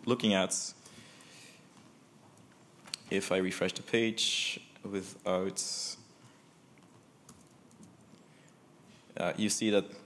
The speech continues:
this is basically the only entity on there, and everything else is blocks. So that's why we were only seeing render cache entries being, uh, discovered.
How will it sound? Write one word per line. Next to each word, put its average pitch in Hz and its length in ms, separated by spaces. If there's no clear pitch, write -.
this 123 160
is 117 100
basically - 400
the 98 140
only 101 220
entity 95 280
on 107 140
there, 113 160
and 95 180
everything 101 480
else 90 340
is - 380
blocks. - 380
So - 120
that's 101 200
why 95 180
we 95 100
were 98 160
only 104 200
seeing 98 420
render 101 300
cache - 260
entries - 360
being, 95 440
uh, 90 120
discovered. - 580